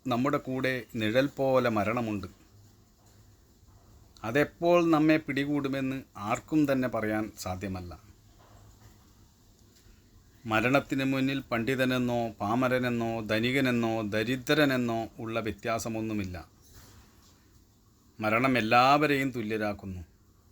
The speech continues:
മരിച്ചു കഴിഞ്ഞാൽ തൻ്റെ സമ്പത്തോ ഭാര്യയോ മക്കളോ ഒന്നും തന്നെ കൂടെ വരില്ല. ഈ സത്യം നമ്മുടെ എല്ലാവരുടെയും മു-, മുമ്പിൽ പകൽ പോലെ നിൽക്കെ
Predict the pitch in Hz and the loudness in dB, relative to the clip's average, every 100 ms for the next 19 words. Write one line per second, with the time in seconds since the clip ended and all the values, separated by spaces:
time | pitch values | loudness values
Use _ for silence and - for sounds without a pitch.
0 | _ _ - - _ _ _ - _ - | _ _ -20 -20 _ _ _ -20 _ -20
1 | _ _ 107 113 117 104 135 131 131 135 | _ _ -4 -2 0 0 2 2 2 -2
2 | 143 - _ - 110 107 123 113 120 139 | -2 -6 _ -10 -4 -2 2 2 2 0
3 | - 127 113 98 - 101 123 131 120 107 | 0 -4 -4 -8 -4 2 2 2 -2 -4
4 | 98 113 113 - 120 104 92 127 147 170 | -4 -6 -6 -4 -4 -4 -6 -4 0 2
5 | 143 131 120 - - 110 107 98 92 85 | 2 0 -2 -6 -10 -4 -4 -4 -6 -10
6 | - - _ _ - - - - - _ | -14 -20 _ _ -20 -20 -20 -20 -20 _
7 | - - - - - - - 139 165 156 | -20 -20 -20 -20 -20 -20 -2 2 4 4
8 | - - 165 156 143 147 147 147 - 127 | 2 2 4 4 4 2 0 -2 -4 -6
9 | 123 139 147 151 147 143 143 143 127 127 | 0 2 4 2 2 2 2 2 0 -2
10 | 135 139 127 131 135 135 - 117 131 131 | -4 -4 -2 0 -2 -4 -4 0 0 -2
11 | 135 135 131 120 107 - 107 | -2 0 0 0 -2 -4 -6